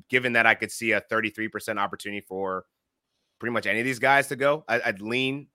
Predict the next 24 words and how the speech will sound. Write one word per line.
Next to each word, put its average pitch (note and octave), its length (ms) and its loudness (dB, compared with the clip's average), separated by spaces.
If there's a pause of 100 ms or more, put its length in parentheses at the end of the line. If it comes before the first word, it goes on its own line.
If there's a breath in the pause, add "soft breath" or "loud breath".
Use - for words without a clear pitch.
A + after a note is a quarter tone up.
Jabari A#2 520 4
just G#2 120 -14
because A2 440 -4 (180)
it G2 80 -12
started A#2+ 320 4
out A#2 160 2
heavy A#2 240 -2
steam A2+ 400 -8
towards G#2+ 500 -6 (280)
him A#2 160 -4
going A2 220 2
number A2 200 0
one, G#2+ 260 -2
and G#2 80 -6
then G#2 120 -2
it F#2+ 120 -8
kinda A2 200 0
faded A2 240 -2
back G#2+ 160 0
down G#2+ 200 0
with G#2 100 -8
the - 60 -10
Paolo G#2+ 420 0
hype, G#2+ 340 -2